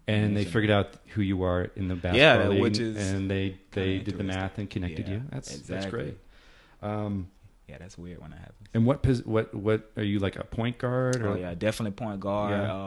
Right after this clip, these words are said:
Speaker 2: Um,
Speaker 1: What would you
Speaker 2: gotta
Speaker 1: say your strongest, strongest, uh, uh, area of the game is?
Speaker 2: Oh, I'm defense.
Speaker 1: Defense.
Speaker 2: Oh, yeah. I, I, I'm, I'm the little guy that's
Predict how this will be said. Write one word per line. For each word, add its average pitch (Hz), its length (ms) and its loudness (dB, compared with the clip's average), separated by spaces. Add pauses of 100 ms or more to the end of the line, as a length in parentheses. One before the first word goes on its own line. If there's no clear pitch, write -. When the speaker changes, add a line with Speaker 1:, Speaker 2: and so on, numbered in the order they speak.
(260)
Speaker 2:
Um, 92 160 -12 (500)
Speaker 1:
What 127 120 4
would - 80 8
you - 40 -
Speaker 2:
gotta 120 80 4
Speaker 1:
say 135 140 4
your 123 100 4
strongest, 110 720 -4 (480)
strongest, 101 720 -2
uh, 95 560 0
uh, 98 240 -4
area 101 280 4
of 87 80 -2
the 92 80 0
game 87 300 0
is? 80 260 -12 (120)
Speaker 2:
Oh, 90 120 -6
I'm 113 120 -2
defense. 95 600 -6
Speaker 1:
Defense. 101 440 -2
Speaker 2:
Oh, 87 60 -8
yeah. 87 220 -8 (200)
I, 104 100 -10
I, 95 320 -4
I'm, 113 140 -4
I'm 123 160 -6
the 123 80 -4
little 120 260 2
guy 113 380 2
that's - 680 -8